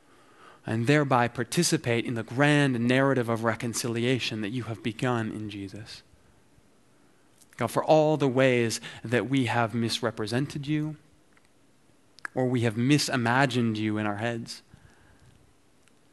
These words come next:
and we have thought that you are worthy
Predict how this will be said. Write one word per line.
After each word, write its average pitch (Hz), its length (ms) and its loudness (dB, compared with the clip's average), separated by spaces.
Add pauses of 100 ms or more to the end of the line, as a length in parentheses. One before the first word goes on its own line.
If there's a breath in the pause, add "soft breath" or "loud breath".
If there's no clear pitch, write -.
(160)
and 123 160 0
we 123 80 4
have 117 100 0
thought 165 420 4 (160 loud breath)
that - 160 4
you 135 160 4
are 110 140 4
worthy 131 680 4